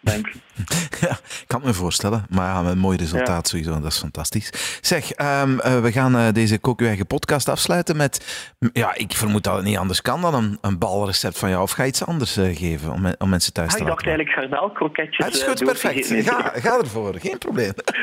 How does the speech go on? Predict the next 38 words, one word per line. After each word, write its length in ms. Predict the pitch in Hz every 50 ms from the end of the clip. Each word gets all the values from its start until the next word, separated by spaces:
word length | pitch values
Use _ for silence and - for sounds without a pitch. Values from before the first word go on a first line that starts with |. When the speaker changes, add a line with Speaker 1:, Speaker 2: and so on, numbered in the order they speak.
| - -
Speaker 2:
<laughs> 320 | - - - - - -
Speaker 1:
Nee, 140 | - 143 139
dat 120 | 131 139 135
is 60 | -
mijn 180 | 127 117 113
lievelingsrecept, 840 | 110 113 113 - 135 117 110 - - 113 107 - - 117 110 - - -
hè. 80 | 123 143 160 156 - _ _
Speaker 2:
Is 200 | - 131 - -
het 80 | 185 208
waar? 180 | 269 370 - - _ _ _
Garnaalkroketjes? 840 | 147 156 165 165 151 - 120 107 - 104 90 - - - - - - - - - - - _ _ _ _ _ _ _ _ _ _ _ _
Speaker 1:
Ja, 280 | - 117 120 135 156 156
toch 240 | - 123 117 -
wel, 220 | - 120 110 123 123
ja. 260 | 107 104 104 107 110
Bij 200 | - - - 127
Speaker 2:
Ja? 60 | 120 -
Speaker 1:
Friterie 460 | - 143 147 143 - 123 123 117 104
René 320 | 117 110 104 107 110 113 113
in 200 | - - 110 107
Anderlecht 600 | - - 107 110 104 104 98 101 - - - -
hier. 320 | - 98 - - - - -
Oh, 280 | - 107 104 101 95 -
zalig 340 | 98 90 - - - - -
lekker. 520 | - - - - - - - - 156 - - -
Speaker 2:
<laughs> 300 | 196 - - 180 165 -
Speaker 1:
Ooit 180 | 151 165 -
al 60 | 196 165
geweest, 460 | 131 143 117 123 170 208 208 - -
trouwens. 360 | - 131 127 123 117 113 - - - - - - - - - _ _ _
Speaker 2:
Nee? 500 | 110 107 107 110 113 131 220 349 - - _ _ _ _
Nee? 280 | - 110 120 165 349 370
In 140 | - 131 147
Anderlecht? 400 | - 180 226 226 190 123 107 120
Speaker 1:
Dat 100 | 127 143
moet, 140 | 143 - -
dat 120 | 135 147
moet 160 | 160 160 156